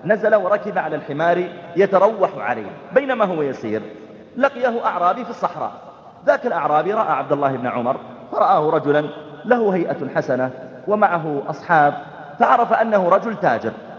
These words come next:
أقبل هذا الأعرابي وسلم على عبد الله بن عمر، والأعرابي ما يدري من هذا الرجل، فقال: "لعلك أن تحسن إلي بشيء". أحسن إليه عبد الله بن عمر، أعطاه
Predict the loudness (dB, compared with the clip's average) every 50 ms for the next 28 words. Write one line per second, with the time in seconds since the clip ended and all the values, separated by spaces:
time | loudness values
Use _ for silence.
0 | 0 2 2 2 0 -4 -2 0 2 2 2 2 2 2 4 4 4 4 2 2
1 | 0 -2 0 0 0 0 2 2 2 2 0 0 -2 -2 -4 -2 0 0 0 0
2 | 0 -2 0 2 2 2 4 4 4 4 6 6 4 4 4 0 -2 0 0 0
3 | 0 -2 -2 2 4 6 6 6 4 4 0 0 -2 -8 -10 -14 -14 -16 -16 -4
4 | 2 2 2 4 4 4 4 4 0 0 -2 -6 -12 -14 -16 -16 -16 -16 -6 -2
5 | 0 0 2 0 0 -2 -2 0 0 0 0 -2 -4 -8 -8 -6 -4 -2 -2 0
6 | 0 0 0 0 0 0 0 0 -2 -2 -2 -2 -2 -4 -8 -12 -14 -16 -18 -12
7 | -6 -6 -6 -2 2 2 2 4 2 0 0 0 0 -2 -2 -2 2 2 4 4
8 | 2 0 -2 0 2 2 4 4 2 2 4 2 2 2 0 -4